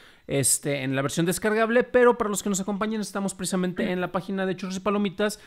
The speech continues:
ahí directo, para que no digan que no le tengan miedo a Twitch. Miren, ahí estamos nosotros ahí con, con, con la transmisión. Y aquí tenemos una barrita de chat que, miren, así como le estoy poniendo aquí, "Hola", ahí se manda el chat. Y si nos ven en la charla, aquí en la parte de abajo se van leyendo los mensajes y yo los estaré leyendo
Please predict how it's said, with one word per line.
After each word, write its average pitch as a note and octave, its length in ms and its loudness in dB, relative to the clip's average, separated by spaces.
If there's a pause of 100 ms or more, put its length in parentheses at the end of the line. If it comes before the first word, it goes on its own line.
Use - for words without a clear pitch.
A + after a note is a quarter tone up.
(200)
ahí F3 160 4
directo, A3 420 4
para F3 140 4
que F#3+ 80 2
no G3 100 4
digan G3+ 240 2
que F#3+ 100 0
no G3 60 4
le G#3 80 4
tengan G#3 260 0
miedo G#3 180 4
a G#3 80 -2
Twitch. A3 260 0
Miren, G#3 260 2
ahí D3 140 2
estamos F3 320 0
nosotros D#3+ 380 0
ahí D#3+ 100 0
con, D#3 260 -2
con, B2+ 160 -4
con B2+ 140 -4
la B2 100 -2
transmisión. C#3+ 460 -4 (240)
Y D#3 80 2
aquí F3 220 2
tenemos G#3+ 420 4
una F#3+ 420 4
barrita E3+ 380 2
de G3+ 80 2
chat A3 200 0
que, F#3+ 120 2
miren, F3 180 4
así C#3 180 0
como F#3+ 200 -2
le D3 80 0
estoy E3+ 160 -4
poniendo F3 320 -2
aquí, F#3 360 -4 (280)
"Hola", D#3 840 4
ahí D3+ 120 -2
se E3 100 -4
manda D#3 240 0
el D3+ 60 0
chat. A3 260 2 (320)
Y E3+ 140 0
si F#3 120 2
nos F3 140 4
ven G3+ 140 4
en G#3+ 100 4
la G#3 100 4
charla, G3+ 380 4
aquí D3+ 200 0
en G#3+ 60 6
la A3 140 4
parte G#3+ 240 2
de A3 80 4
abajo G#3 280 6
se F#3 140 -2
van D3+ 160 2
leyendo D#3 300 0
los E3+ 140 0
mensajes G#3 440 -2
y - 80 -8
yo C#3 100 0
los C#3 140 -2
estaré C#3 240 -4
leyendo D3 400 0